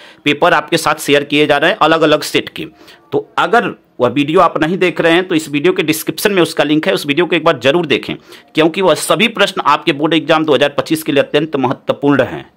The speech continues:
और यहाँ पे इस चैनल पे मैं एक-एक प्रश्न को सॉल्व करके सॉल्यूशन सहित आपको समझाता हूँ।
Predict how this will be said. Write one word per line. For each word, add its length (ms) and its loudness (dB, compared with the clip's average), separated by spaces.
और 200 4
यहाँ 260 0
पे 80 2
इस 140 -4
चैनल 260 0
पे 240 0
मैं 200 0
एक-एक 320 -4
प्रश्न 300 -4
को 160 -2
सॉल्व 480 0
करके 340 -2
सॉल्यूशन 440 -2
सहित 300 -2
आपको 240 -2
समझाता 420 -4
हूँ। 200 -6